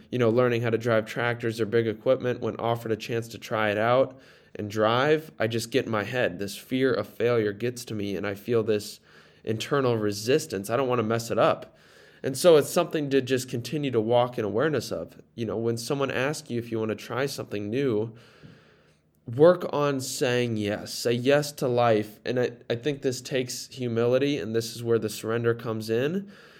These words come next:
It's just letting go of ourselves and being okay with looking like a fool, not taking ourselves so seriously. And this ties directly in with the issue as well. You know, I take this image of myself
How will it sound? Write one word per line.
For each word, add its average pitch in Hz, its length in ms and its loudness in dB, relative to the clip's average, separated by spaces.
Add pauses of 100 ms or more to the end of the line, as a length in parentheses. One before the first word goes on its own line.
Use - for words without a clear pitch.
(140)
It's 127 160 -4
just 143 220 -4
letting 139 240 4
go 131 160 8
of 123 80 4
ourselves 104 720 2
and 113 100 -6
being 120 280 0
okay 113 480 2
with 104 400 -2
looking 113 500 -2
like 104 300 -2
a 104 100 -8
fool, - 560 -2 (480)
not 131 300 2
taking 135 340 -2
ourselves 117 480 0
so 104 160 0
seriously. 110 720 -2
And 113 220 -6
this 117 400 0 (420)
ties 117 360 2
directly 120 500 2
in 113 80 -2
with 113 160 -4
the 113 120 -2
issue 117 320 -2
as 101 140 -4
well. 110 540 6
You 123 80 -4
know, 113 100 2
I 107 80 4
take 139 320 -2
this 110 220 -4
image 120 380 0
of 104 200 -2
myself 101 680 -2